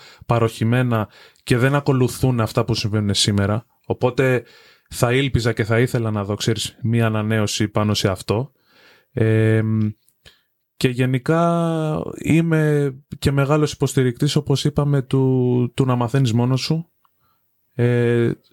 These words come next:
ένα βιβλίο, αν διαβάσεις... Όταν λέω βιβλίο, εγώ προσωπικά διαβάζω πιο πολύ πάνω σε business βιβλία. Θεωρώ ότι ένα βιβλίο μπορεί να είναι και δύο χρόνια πανεπιστήμιο ή και δύο χρόνια δουλειά.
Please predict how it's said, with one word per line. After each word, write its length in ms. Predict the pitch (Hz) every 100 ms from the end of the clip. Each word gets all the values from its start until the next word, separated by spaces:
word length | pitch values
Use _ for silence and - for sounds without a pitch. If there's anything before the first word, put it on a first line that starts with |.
| _ _
ένα 240 | 135 143
βιβλίο, 680 | 131 123 135 147 139 127 113
αν 100 | 131
διαβάσεις... 920 | 127 120 127 127 - 120 107 - - _ _ _ _ _ _
Όταν 240 | - 120 127
λέω 100 | 123
βιβλίο, 380 | 120 131 131
εγώ 160 | 127 127
προσωπικά 440 | 131 - 123 123
διαβάζω 400 | 123 123 120 120
πιο 160 | 120 120
πολύ 280 | 117 117 117
πάνω 300 | 120 117 113
σε 400 | - 117 110 104
business 320 | 117 113 110 107
βιβλία. 500 | 104 113 113 107 - - - _ _
Θεωρώ 340 | - 120 120
ότι 120 | 127 131
ένα 160 | 131
βιβλίο 460 | 127 120 127 127 120
μπορεί 300 | 117 120 123
να 100 | 123
είναι 180 | 123 113
και 240 | 117 113
δύο 200 | 113 117
χρόνια 640 | - 120 113 107 101 104 107
πανεπιστήμιο 720 | 113 104 107 - 120 117 113
ή 140 | 113
και 140 | 110 110
δύο 180 | 110
χρόνια 280 | 110 117 110
δουλειά. 400 | 101 98 117 151